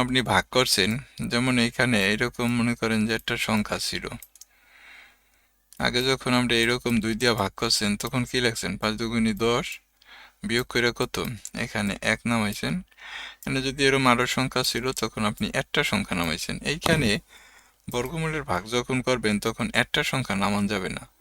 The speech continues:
জোড়ায় জোড়ায় নামাইতে হবে। তাহলে এখানে দেখেন, এটা থেকে এটা বিয়োগ করে পাঁচ রয়েছে। এখন এখানে চৌচল্লিশ আছে, তাই এই চৌচল্লিশ পুরাটা নামাইতে হবে, এটা পুরাটা নামাইতে হবে। এখানে কত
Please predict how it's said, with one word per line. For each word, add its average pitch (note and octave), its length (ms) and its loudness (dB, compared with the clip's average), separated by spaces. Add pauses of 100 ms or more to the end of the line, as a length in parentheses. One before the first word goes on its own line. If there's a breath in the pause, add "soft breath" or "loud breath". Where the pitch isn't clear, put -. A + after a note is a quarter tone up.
(960 loud breath)
জোড়ায় C3 320 4
জোড়ায় C3+ 280 6
নামাইতে B2+ 360 4
হবে। F2 220 -4
তাহলে A#2+ 280 2
এখানে C3 300 2
দেখেন, A#2 260 0
এটা B2 180 0
থেকে B2+ 240 -2
এটা C3 120 0 (300)
বিয়োগ A#2 240 2
করে B2 180 2 (100)
পাঁচ A2+ 120 4 (100)
রয়েছে। F#2+ 200 -4 (120)
এখন - 180 -4 (560 loud breath)
এখানে B2+ 220 0 (260)
চৌচল্লিশ D3 540 2 (120)
আছে, - 140 -6 (120)
তাই G#2 200 2
এই B2+ 160 0
চৌচল্লিশ C3+ 500 0 (100)
পুরাটা D3 360 2 (100)
নামাইতে E2 340 -2
হবে, F2 160 -6 (1120 loud breath)
এটা C3 160 0 (160)
পুরাটা D3+ 360 2 (100)
নামাইতে E2+ 360 -2
হবে। - 160 -10 (1200 loud breath)
এখানে D3+ 260 4 (120)
কত D3 160 4